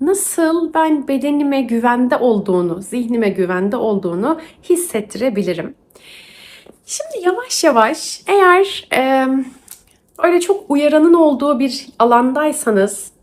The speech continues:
belki bu kısmı daha sonra da yapabilirsiniz. Ee, çok fazla uyaran olmasın dışarıdan, duyularımızdan, sesler, işte ışıklar, görüntüler olmasın. Daha sakin ve dingin bir ortamda olalım.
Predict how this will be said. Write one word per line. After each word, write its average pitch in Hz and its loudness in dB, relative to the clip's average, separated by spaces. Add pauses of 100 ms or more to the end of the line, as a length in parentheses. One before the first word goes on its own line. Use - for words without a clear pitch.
(340)
belki 302 0
bu 269 -8
kısmı 285 -6
daha 262 -4
sonra 247 0
da 247 0
yapabilirsiniz. 180 -4 (760)
Ee, 240 2
çok - -4
fazla 403 2
uyaran 349 2
olmasın 277 2
dışarıdan, 196 -2
duyularımızdan, 196 0
sesler, 226 -4
işte - -8
ışıklar, 226 -4
görüntüler 233 -2
olmasın. 339 -4
Daha 427 -6
sakin 311 -2
ve 349 -6
dingin 262 2
bir 208 -4
ortamda 190 -6
olalım. 185 -4